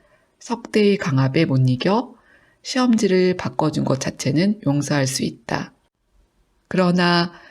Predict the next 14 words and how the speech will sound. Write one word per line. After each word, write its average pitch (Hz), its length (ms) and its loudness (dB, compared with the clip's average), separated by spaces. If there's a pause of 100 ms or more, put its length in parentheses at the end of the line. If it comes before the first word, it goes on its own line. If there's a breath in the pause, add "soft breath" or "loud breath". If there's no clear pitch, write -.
(120)
그동안의 170 500 2
느낌을 151 420 0
듣게 143 300 -4
되자 180 500 -2 (460 loud breath)
참을 247 280 4
수가 - 300 -2
없었다. - 720 -6 (1160)
불우한 175 640 0
힘 208 240 0
앞에 165 680 -2 (480 soft breath)
굴복하고 156 1000 2 (240 loud breath)
부끄러운 160 520 0
줄 147 180 2
몰랐다니. 131 800 -2